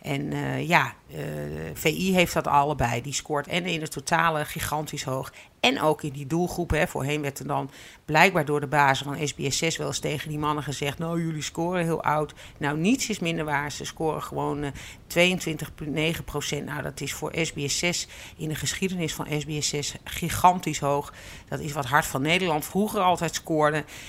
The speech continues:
En, eh, ja, het voordeel van V I is dat dat natuurlijk een du-,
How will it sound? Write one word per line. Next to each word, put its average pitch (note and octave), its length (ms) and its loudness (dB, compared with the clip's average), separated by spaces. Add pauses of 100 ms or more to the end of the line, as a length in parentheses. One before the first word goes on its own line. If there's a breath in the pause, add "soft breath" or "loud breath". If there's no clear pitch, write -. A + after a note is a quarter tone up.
En, D#3 300 -4
eh, D3+ 460 -4
ja, D3 140 6
het C#3 120 -4
voordeel D3+ 380 0
van D3 240 -2
V - 60 -6
I D#3+ 260 0
is F3 100 0
dat D#3+ 160 2
dat D#3 100 -2
natuurlijk D#3 340 -4
een C#3 160 -2
du-, F3 240 2